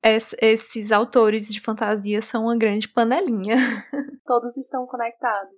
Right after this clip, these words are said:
Speaker 2: O livro ganhou diversos prêmios quando foi lançado, entre eles o Hugo de melhor romance, o World Fantasy de melhor romance, Locus de melhor romance de estreia,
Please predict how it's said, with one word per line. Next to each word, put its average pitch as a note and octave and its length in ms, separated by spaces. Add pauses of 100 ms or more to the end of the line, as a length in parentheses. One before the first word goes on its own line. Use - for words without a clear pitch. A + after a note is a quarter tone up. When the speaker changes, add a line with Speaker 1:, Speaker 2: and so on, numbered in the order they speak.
Speaker 2:
O C#4 100
livro D#4+ 540 (120)
ganhou C4+ 360
diversos B3+ 540
prêmios B3 360
quando C#4+ 220
foi C#4+ 120
lançado, C#4 760
entre B3 240
eles G#3 420 (280)
o A3 80
Hugo D#4+ 280
de C#4 120
melhor A#3 300
romance, G#3+ 760
o A3 180
World C4 320
Fantasy B3 480
de B3+ 120
melhor A3+ 300
romance, A3 640 (200)
Locus B3+ 400
de C#4+ 100
melhor C#4+ 260
romance C4 600
de A#3+ 100
estreia, B3 600